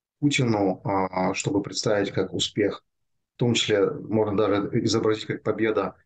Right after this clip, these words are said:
и, э, успешный результат, э, с-, так, так называемой специальной военной операции.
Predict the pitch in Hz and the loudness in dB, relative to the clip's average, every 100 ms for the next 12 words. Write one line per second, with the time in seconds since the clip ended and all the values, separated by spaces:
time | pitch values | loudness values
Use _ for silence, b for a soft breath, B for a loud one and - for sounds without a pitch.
0 | b _ - 107 104 107 104 98 95 107 | b _ -10 -6 -2 0 2 2 0 0
1 | - 110 107 101 101 98 101 98 - 98 | 0 0 2 2 2 0 -2 -2 -4 -4
2 | 95 95 95 92 92 - - 98 92 - | 2 4 4 0 -6 -10 -6 -6 -6 -8
3 | 110 104 101 101 95 92 110 - 101 95 | -4 -2 0 0 0 0 -2 -2 0 2
4 | 95 98 90 92 87 - - - | 2 2 0 0 0 -4 -2 -4